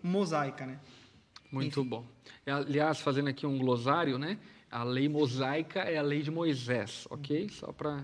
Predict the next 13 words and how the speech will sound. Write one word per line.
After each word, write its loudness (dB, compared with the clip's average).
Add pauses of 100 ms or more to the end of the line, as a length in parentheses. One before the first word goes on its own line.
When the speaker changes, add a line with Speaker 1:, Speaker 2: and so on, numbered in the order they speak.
Speaker 2:
deixar -6
vocês -4
cônscios. -6 (420)
Vamos 10
lá, 8 (200)
continuando 10
o 6
texto 6
bíblico. 2 (1200)
Verso 8
vinte 4
e -2
três. 2